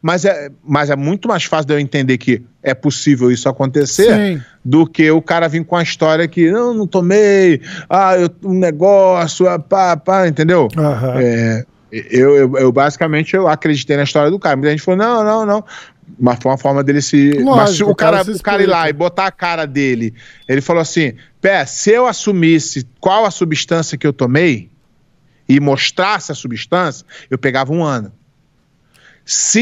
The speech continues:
Speaker 1: eu não assumisse, eu pegava dois, mas eu não podia assumir que eu não sabia o que que eu tomei."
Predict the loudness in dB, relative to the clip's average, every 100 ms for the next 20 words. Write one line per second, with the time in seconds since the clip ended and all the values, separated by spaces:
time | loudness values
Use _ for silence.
0 | 4 4 4 4 0 0 0 -2 -4 -4
1 | 0 0 0 0 0 0 -2 0 0 2
2 | 0 0 0 -2 0 -2 -2 -2 0 -2
3 | -2 -2 -2 0 -2 -2 -4 -2 -2 -2
4 | -8